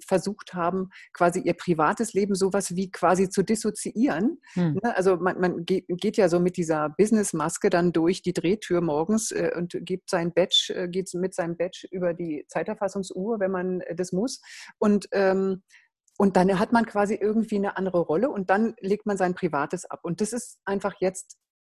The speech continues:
Speaker 1: am Anfang der Corona-Zeit war das noch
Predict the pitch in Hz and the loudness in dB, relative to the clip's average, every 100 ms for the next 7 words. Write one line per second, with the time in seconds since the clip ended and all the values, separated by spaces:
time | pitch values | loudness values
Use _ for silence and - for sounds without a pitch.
0 | _ _ _ 175 170 190 302 - 175 135 | _ _ _ -2 2 0 0 -2 -4 -6
1 | 143 139 - 147 139 151 151 - 151 147 | -6 -10 -6 -6 -6 -8 -12 -12 -14 -14
2 | - _ - - _ 165 170 190 185 170 | -20 _ -20 -20 _ 2 4 4 6 4
3 | 175 - - 180 170 | 2 -6 -4 -2 -2